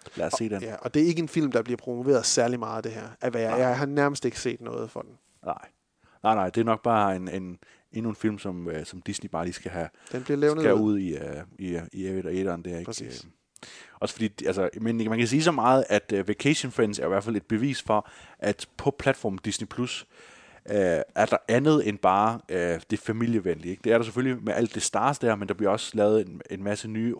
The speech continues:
Speaker 1: originalting, som tilhører det mere, øh, R-rated, raunchy, øh, miljø, ikke? Og der kan man sige, jamen, så er vi trods alt ud over den der frygt der med,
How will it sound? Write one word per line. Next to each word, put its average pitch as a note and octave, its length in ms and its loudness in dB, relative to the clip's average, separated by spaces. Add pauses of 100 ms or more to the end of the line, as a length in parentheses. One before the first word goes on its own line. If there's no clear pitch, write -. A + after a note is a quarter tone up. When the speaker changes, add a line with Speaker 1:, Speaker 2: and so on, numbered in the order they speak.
Speaker 1:
originalting, A2 720 -2 (380)
som G2+ 300 0 (480)
tilhører B2 440 2
det G2 140 -2
mere, G#2+ 440 2
øh, E2+ 140 -2 (140)
R-rated, G2 640 -4
raunchy, F#2 540 -4
øh, F2+ 160 -10
miljø, F2+ 380 -4
ikke? F#2+ 140 -4
Og - 80 -14
der A#2+ 80 2
kan C3 100 -4
man G#2+ 60 -6
sige, G#2+ 180 -4
jamen, F2 140 -6
så A#2 160 2 (520)
er A2+ 80 4
vi A2+ 80 2
trods A#2+ 220 -2
alt A#2 160 4
ud C3 160 4
over G2+ 220 6
den G2+ 180 -2
der G2 80 0
frygt - 320 -6
der A2+ 80 2
med, G2+ 280 2